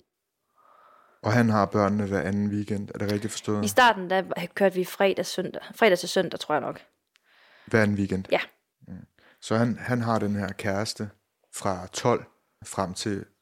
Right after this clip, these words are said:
Speaker 1: femten, seksten. Virker det som om, at alt er godt i den periode?
Speaker 2: Ja, altså, en, en eksmand er,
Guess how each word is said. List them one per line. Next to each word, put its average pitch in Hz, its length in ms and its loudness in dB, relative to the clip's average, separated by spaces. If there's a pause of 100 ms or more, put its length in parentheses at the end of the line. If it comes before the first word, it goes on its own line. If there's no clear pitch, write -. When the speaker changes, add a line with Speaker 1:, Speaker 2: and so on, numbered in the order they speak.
(140)
Speaker 1:
femten, 98 400 -4
seksten. 98 540 -6 (1000)
Virker 117 300 2
det 113 100 2
som 113 160 -2
om, 104 140 2
at 78 80 0
alt 110 140 0
er - 40 -2
godt 101 280 0
i 98 40 -8
den 107 160 -4
periode? 107 440 -4 (2000)
Speaker 2:
Ja, 175 480 0 (600)
altså, - 200 -12 (920)
en, - 200 -4
en 196 140 2
eksmand 190 360 4
er, 143 120 2